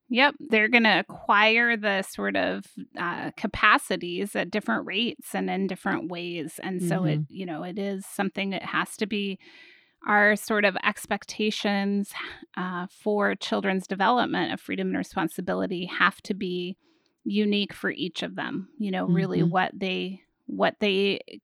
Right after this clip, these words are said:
Speaker 1: are able to handle at any given time.
Speaker 2: Yeah. Um, so let's talk about these specific types of children that you might encounter.
Speaker 1: Well, I think, I mean, you know, I hear, I hear, uh,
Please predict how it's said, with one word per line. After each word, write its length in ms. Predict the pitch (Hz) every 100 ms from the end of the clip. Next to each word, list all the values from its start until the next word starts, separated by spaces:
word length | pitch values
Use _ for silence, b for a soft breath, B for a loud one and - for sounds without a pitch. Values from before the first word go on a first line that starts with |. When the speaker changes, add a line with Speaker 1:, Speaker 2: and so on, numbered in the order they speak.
| _ _ 214
Speaker 1:
are 160 | 202
able 580 | - 190 202 180 180 196 b b b b -
to 540 | - 208 190 185 185 190 -
handle 320 | 208 202 202
at 140 | 196 190
any 240 | 190 190
given 260 | 202 202 208
time. 480 | - - 220 196 185 _
Speaker 2:
Yeah. 400 | - 175 151 147 B - _ _
Um, 580 | 196 180 175 170 170 165 -
so 220 | - 190
let's 280 | 175 180 -
talk 220 | - 247
about 380 | 214 185 165 160 - _ _ -
these 380 | 165 165 160
specific 920 | - - 175 - 160 - 135 127 - -
types 460 | - - 156 - -
of 140 | 160
children 420 | - 165 147 160 151
that 140 | -
you 100 | 165
might 240 | 156 143 -
encounter. 680 | 156 - 143 165 - - 190 -
Speaker 1:
Well, 140 | 269
I 160 | 269 262
think, 340 | 277 262 - -
I 80 |
mean, 220 | 226 226 220
you 120 | 226
know, 100 | 214
I 100 | 208
hear, 800 | 220 - 269 277 269 269 269 -
I 180 | - -
hear, 460 | 214 - 262 262 254
uh, 140 | 196